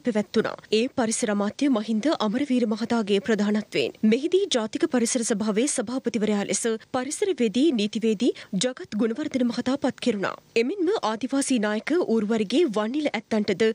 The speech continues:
පරිසර සභාවේ සමාජිකත්වය මෙහිදී පිරිනැමුණා.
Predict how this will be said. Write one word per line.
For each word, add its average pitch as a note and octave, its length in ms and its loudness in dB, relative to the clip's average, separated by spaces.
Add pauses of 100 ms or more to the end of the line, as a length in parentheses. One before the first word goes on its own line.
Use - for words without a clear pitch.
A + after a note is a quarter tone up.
(140)
පරිසර C#4+ 440 0
සභාවේ A#3+ 420 0
සමාජිකත්වය A3+ 840 -2
මෙහිදී A#3 440 0
පිරිනැමුණා. G3 540 -2